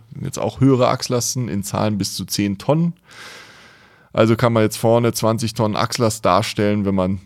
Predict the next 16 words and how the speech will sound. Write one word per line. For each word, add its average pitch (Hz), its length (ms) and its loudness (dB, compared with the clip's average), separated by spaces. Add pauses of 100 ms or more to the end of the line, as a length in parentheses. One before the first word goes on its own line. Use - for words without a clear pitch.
zwei 92 340 2
gelenkte 92 420 0
Achsen - 440 -4
hat - 180 -2
vorne. 90 520 0 (300)
Und 113 140 -6
das 98 140 -2
ist 101 140 -4
dann 98 120 2
schon 95 200 2
viel 98 160 0
Polster 90 640 2
für 92 240 -4
viele 87 320 -2
Anwendungen, 73 540 -2
ja. 87 160 -6